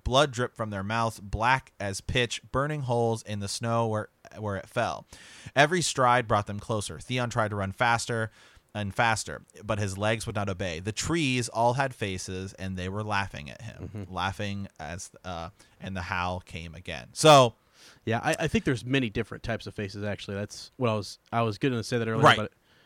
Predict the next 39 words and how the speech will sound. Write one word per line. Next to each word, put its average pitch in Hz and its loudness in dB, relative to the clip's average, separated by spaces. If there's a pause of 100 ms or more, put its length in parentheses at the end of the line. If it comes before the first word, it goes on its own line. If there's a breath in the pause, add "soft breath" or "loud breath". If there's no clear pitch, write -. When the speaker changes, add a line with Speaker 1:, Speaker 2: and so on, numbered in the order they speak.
(140 soft breath)
Speaker 2:
yeah, 104 -2
I, 101 -4
um, 95 -6 (1160 soft breath)
yeah. 101 -6
So - -6
that 151 2
whole 147 4
bit 135 6
about 117 4
how 113 2
Howland 113 2
Reed, 113 -2
now 123 2
maybe 131 4
the 104 -4
trees, 120 -2
uh, 110 -4
you 117 -6
know, 104 -2
near, 104 -2
um, 101 -6 (360)
the, 110 -4
the 120 0
Isle 101 2
of 101 -10
Faces, 113 -2 (340)
maybe 98 -6
they 92 -4
aren't 139 0
laughing 76 -8
<laughs> 107 -4
there, 107 -2
and 110 -6
so 110 -4
it's, 107 -8
it's, 110 -6
it's, 101 -8
uh, 101 -4
Speaker 1:
Mm-hmm. 92 0